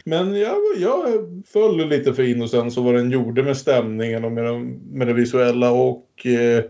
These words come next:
var mer liksom nyfiken än irriterad på allt det subtila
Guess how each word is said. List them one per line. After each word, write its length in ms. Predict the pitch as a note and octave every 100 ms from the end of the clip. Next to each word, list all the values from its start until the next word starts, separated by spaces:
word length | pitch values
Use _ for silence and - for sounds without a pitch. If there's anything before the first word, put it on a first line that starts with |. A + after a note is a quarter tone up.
| - _ _
var 160 | F3 E3
mer 220 | E3 F#3+
liksom 280 | F#3+ C3+ D3
nyfiken 540 | D3 B2+ C#3 B2 C3+
än 180 | B2+ C3
irriterad 680 | C3+ B2+ C#3+ F#3 F3 C3 A#2
på 100 | A#2
allt 460 | A2+ A2+ - - - _ _
det 140 | B2+ B2
subtila 640 | B2 - B2 A#2 A2+